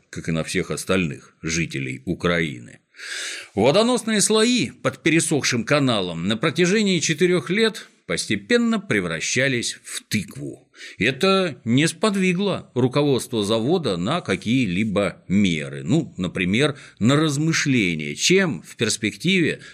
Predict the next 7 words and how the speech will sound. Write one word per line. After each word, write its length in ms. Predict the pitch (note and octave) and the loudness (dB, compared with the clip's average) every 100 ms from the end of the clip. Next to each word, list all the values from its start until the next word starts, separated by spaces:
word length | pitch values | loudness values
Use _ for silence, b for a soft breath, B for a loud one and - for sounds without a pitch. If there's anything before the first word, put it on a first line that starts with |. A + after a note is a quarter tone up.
| B | B
данный 400 | D#2+ A#2 G#2 F#2 | -2 -2 0 -4
источник 500 | F2+ A2 F2+ F#2 E2 | -4 -2 -2 -2 -2
воды 420 | F2+ G2 D3+ D#3+ | -2 0 0 0
можно 420 | G2+ F2 B2+ A2 | -2 -2 -2 -4
было 260 | C2+ E2+ F#2+ | -6 -4 -4
бы 340 | D2+ D#2+ D#2 - - | -4 -6 -8 -12 -10
заменить. 760 | C#2 E2 E2 D2 C2+ A1+ - | -6 -4 -4 -4 -6 -12 -14